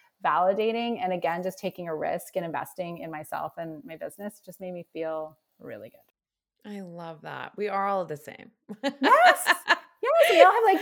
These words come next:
Speaker 1: hopes and dreams and this and that, and it's just kind of how we show up in the world and the, and the people we meet and the things
Speaker 2: Yeah.
Speaker 1: along the way. But it's like,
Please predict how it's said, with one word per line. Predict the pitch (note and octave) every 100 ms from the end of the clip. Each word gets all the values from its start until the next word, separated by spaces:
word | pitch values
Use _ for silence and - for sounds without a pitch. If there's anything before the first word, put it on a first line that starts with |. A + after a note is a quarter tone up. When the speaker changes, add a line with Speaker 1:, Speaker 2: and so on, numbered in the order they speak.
| -
Speaker 1:
hopes | F4 F4 G4
and | E4
dreams | F4 F4 E4
and | D#4+
this | E4 F4
and | D4+
that, | D4+ D#4
and | C4+
it's | C4+
just | D#4 -
kind | -
of | C4+
how | A3+
we | A#3+
show | A#3 G#3
up | A3
in | A#3
the | G3+
world | F#3 F#3
and | F3+
the, | E3+ G3
and | G3
the |
people | G3 A3 G#3+
we | G3
meet | F3+ F#3+
and | G3+
the | F3
things | F3+
Speaker 2:
Yeah. | E3+ G3
Speaker 1:
along | F#3+ E3+ E3
the | D#3
way. | D#3 F3+ G#3
But | F3+
it's | F3
like, | F#3+ E3+